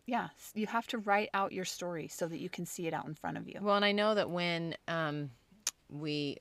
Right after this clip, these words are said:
Speaker 2: I mean, I've dealt with, like, therapies and rehabs and twelve-step and all these things, and I've, I watch a gal who, you know, went to prison. And I know the first thing that they do when you are,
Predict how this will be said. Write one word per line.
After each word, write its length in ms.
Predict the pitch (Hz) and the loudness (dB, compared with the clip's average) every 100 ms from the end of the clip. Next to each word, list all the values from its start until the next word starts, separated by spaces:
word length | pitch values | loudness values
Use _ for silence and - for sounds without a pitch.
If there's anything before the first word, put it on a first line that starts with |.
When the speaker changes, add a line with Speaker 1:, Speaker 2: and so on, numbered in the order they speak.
| - | -6
Speaker 2:
I 140 | - | -4
mean, 120 | 147 | 0
I've 200 | 135 131 | 0 0
dealt 180 | 147 127 | 0 0
with, 320 | 131 139 - - - | 0 -4 -10 -20 -6
like, 240 | 135 - | -6 -4
therapies 460 | - 143 139 135 131 | -2 -2 -2 -6 -4
and 140 | 127 | -6
rehabs 540 | 135 147 139 127 123 127 | -4 -4 -2 -4 -4 -6
and 260 | 120 120 - - - - | -6 -8 -12 -20 -20 -6
twelve-step 480 | - 180 - 156 135 | 2 4 4 2 2
and 120 | 143 139 | 2 0
all 100 | 131 | 0
these 160 | 139 | -2
things, 300 | - 147 139 | -2 -4 -2
and 100 | 139 | -2
I've, 160 | 131 131 - | -2 -2 -6
I 80 | 131 | -4
watch 360 | 135 123 - - | 2 0 0 -4
a 80 | 156 | -4
gal 380 | 139 143 143 139 117 | 0 2 2 0 -2
who, 320 | 151 139 131 - - - | 0 0 -2 -8 -16 -8
you 80 | |
know, 120 | 147 135 | -4 -4
went 160 | 127 | -4
to 80 | - | -6
prison. 480 | - 175 147 139 131 - - - - | -4 -2 0 -2 -6 -14 -18 -16 -2
And 140 | 170 180 | 2 4
I 60 | |
know 120 | 185 | 4
the 120 | 180 175 | 4 2
first 380 | - 233 240 | 4 4 4
thing 180 | - 240 | 0 2
that 120 | 214 | 2
they 140 | 156 165 | 2 0
do 560 | 143 180 170 151 151 - | 2 4 4 4 2 0
when 280 | 143 151 156 | 0 0 2
you 200 | 156 156 | 0 2
are, 520 | 151 147 143 139 139 | 6 6 8 6 2